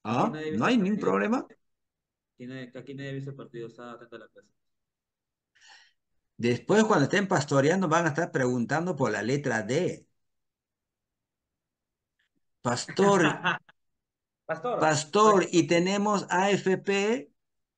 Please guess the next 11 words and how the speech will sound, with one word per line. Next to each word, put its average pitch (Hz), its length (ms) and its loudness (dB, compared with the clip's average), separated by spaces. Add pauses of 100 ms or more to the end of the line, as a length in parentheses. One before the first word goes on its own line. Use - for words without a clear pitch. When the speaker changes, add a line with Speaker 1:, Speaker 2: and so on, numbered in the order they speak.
(540)
Speaker 1:
y 180 140 -2
Speaker 2:
<laughs> - 80 -12
Speaker 1:
pastor, 196 640 2
la 175 100 6
iglesia, 190 800 2
la 156 160 2
iglesia 185 400 2
nos 175 180 -2
pagará 160 680 0
nuestro 175 800 -2
seguro. 185 880 2